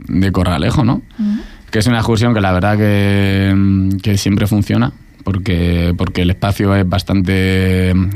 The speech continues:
Speaker 1: bastante acogedor, es bastante f-, sencillo a la hora de poder controlar a un, a un grupo tan grande, ¿no?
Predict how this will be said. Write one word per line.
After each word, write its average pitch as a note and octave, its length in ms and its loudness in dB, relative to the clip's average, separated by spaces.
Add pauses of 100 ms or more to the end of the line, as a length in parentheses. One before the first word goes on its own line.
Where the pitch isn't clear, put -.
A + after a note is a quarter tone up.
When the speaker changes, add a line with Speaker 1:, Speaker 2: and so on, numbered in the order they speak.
(120)
Speaker 1:
bastante G2 380 0
acogedor, F2+ 500 0
es F#2+ 80 0
bastante G2 320 0
f-, F2+ 140 -4 (100)
sencillo G2+ 540 0
a G2 60 2
la F#2 120 0
hora F#2+ 160 0
de F#2 100 0
poder F2+ 220 -2
controlar F#2 460 0
a F#2+ 80 2
un, F#2 280 2
a F2 120 -2
un F2+ 80 2
grupo F#2 260 0
tan F2+ 160 0
grande, G2 320 2
¿no? F2+ 140 0